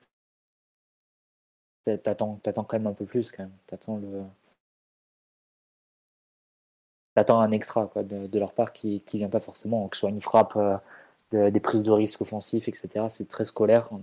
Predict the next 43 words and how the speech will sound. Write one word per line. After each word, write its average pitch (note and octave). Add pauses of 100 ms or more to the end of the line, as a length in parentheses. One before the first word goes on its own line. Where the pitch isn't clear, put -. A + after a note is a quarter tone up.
en F#2+
réalité. G#2 (540)
Et A2
je G#2
dirais A2
que -
c'est A#2
même G#2+
pas B2+
forcément A#2+
très -
bien A#2
récité, A2+
si -
on G2+
veut G2
filer G#2+
la G2+
métaphore, G2+
euh, G2 (600)
de G#2
l'école, G2+
parce -
que -
t'as G2
quand -
même A2
des G#2+
pertes G#2
de G#2+
balles A2+
assez G#2+
in-, G#2+ (760)
intempestives A#2+
et A2
pas A#2
forcément A2+
provoquées A2
dans A2
le G#2+
cœur A2+
du G#2+
jeu, C3